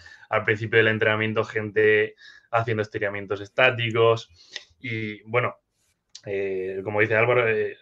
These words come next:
tenemos evidencia suficiente a día de hoy para saber que esto no es ni, ni lo mejor, ni lo más recomendable, ni,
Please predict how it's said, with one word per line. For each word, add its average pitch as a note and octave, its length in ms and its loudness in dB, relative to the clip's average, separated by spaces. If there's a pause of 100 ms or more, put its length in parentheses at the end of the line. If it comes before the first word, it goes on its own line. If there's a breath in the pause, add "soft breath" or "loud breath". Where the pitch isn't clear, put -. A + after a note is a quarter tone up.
(100)
tenemos A#2+ 220 0
evidencia A#2+ 420 2
suficiente A2 680 -2
a G#2+ 80 2
día G#2 180 2
de G2+ 100 4
hoy A2 100 4
para G2 160 -2
saber G2 260 -4
que G2 60 -6
esto F#2+ 220 -6
no G2 180 -6
es G2 120 -6
ni, F#2 400 -12
ni F#2+ 140 -20
lo G2 80 -10
mejor, B2 340 0
ni A2 80 2
lo G2+ 100 -4
más A2+ 120 2
recomendable, A#2 600 -2
ni, G#2+ 260 -18